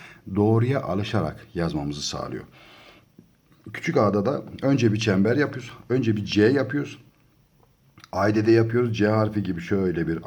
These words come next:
ayde'de yapıyoruz. Ve ondan sonra ağzını kapattığımızda topa dönüştürüyoruz. Sonra da bu bir karpuz oldu. Karpuzun kabuğunu kesiyoruz.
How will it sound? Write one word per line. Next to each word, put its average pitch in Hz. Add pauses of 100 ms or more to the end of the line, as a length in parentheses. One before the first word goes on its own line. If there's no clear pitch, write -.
ayde'de 101
yapıyoruz. 113 (520)
Ve 101
ondan 113
sonra 107
ağzını 101
kapattığımızda 104
topa 107
dönüştürüyoruz. 78 (440)
Sonra 147
da 131 (140)
bu 104
bir 110
karpuz 101
oldu. 110
Karpuzun 101
kabuğunu 110
kesiyoruz. -